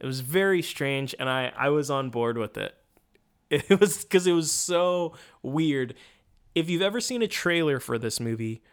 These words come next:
but never watched the movie, you have no idea <laughs> how strange the play of this movie is. It's, and I love that about it. <laughs> It brings me a lot of joy, actually.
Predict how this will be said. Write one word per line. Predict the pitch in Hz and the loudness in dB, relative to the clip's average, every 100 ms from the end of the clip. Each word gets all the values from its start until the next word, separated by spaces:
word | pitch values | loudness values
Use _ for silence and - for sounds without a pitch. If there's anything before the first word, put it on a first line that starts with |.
| _ _ _ - | _ _ _ -10
but | 120 | -4
never | 131 135 139 | 0 2 2
watched | 135 131 - | 2 0 -4
the | 131 | -6
movie, | 123 123 120 113 113 _ _ - | -4 -4 -4 -8 -10 _ _ -10
you | 131 143 | -2 0
have | 143 135 | 0 0
no | 139 139 139 143 143 | -2 -2 0 2 2
idea | 135 135 123 123 120 117 - - | 0 -2 -4 -4 -2 -4 -10 -20
<laughs> | _ | _
how | - - 147 208 185 | -6 -4 4 4 4
strange | 214 - - - - 185 170 196 175 147 123 135 139 - - - - | 0 0 2 0 0 0 2 2 0 0 -4 -6 -10 -16 -20 -20 -4
the | 151 | -4
play | 156 156 151 147 | -2 0 2 2
of | 127 | 0
this | 131 123 | -4 -2
movie | 135 123 120 117 | -2 -2 -2 -2
is. | 113 - - - _ _ _ _ _ _ _ _ _ _ _ | -4 -6 -14 -18 _ _ _ _ _ _ _ _ _ _ _
It's, | 165 156 - - | -6 -6 -10 -4
and | 156 | 0
I | 151 | 0
love | 151 180 202 | 0 -2 -4
that | 107 | -6
about | 104 - - - | -6 -8 -10 -12
it. | - _ _ | -18 _ _
<laughs> | - - - | -10 -10 -4
It | 190 | 0
brings | 160 - 226 - | 0 2 0 2
me | 233 233 - | 2 0 0
a | |
lot | 202 156 - - | 0 0 -2 -4
of | 185 151 | -6 -6
joy, | 143 139 139 | -4 -4 -2
actually. | 120 127 - - 120 120 | -4 -8 -14 -12 -10 -10